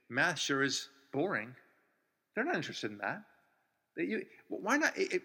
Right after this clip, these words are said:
if they don't wanna make a guns, that's fine. I didn't, I didn't say that we should have to make a guns, right? I can see the feminists will all say, "Well, you want guns." I, did I say anything about guns? How about just saying rocks? <laughs> Or how about a ball? Or a football? Or how about just, uh, cups?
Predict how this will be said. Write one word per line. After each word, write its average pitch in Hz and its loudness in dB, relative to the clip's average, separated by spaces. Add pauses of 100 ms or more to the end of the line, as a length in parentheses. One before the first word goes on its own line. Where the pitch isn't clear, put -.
(140)
if 147 2
they 196 6
don't 240 6
wanna 247 4
make 196 4
a 160 4
guns, 143 2
that's 143 0
fine. 139 4
I 143 6
didn't, 185 0
I 147 0
didn't 165 -2
say 170 4
that 147 2
we 139 0
should 135 -2
have 131 -2
to 135 -4
make 120 -2
a 110 -2
guns, 107 0
right? 113 0 (180)
I 117 -12
can - -20
see - -8
the 101 -6
feminists 110 -6
will 110 -8
all 101 -8
say, - -6
"Well, 127 0
you 185 0
want 180 -2
guns." 160 -2 (380)
I, 170 -6 (340)
did 226 4
I 269 8
say 254 2
anything 240 0
about 214 0
guns? 214 -4 (260)
How 320 4
about 339 4
just - 2
saying 208 2
rocks? - 2 (280)
<laughs> 175 -2 (260)
Or 170 2
how 226 4
about 254 4
a - 2 (140)
ball? 180 2 (320)
Or 180 8
a 185 6
football? 113 2 (500)
Or 156 2
how 202 0
about 208 4
just, 175 -2
uh, 156 4
cups? - 0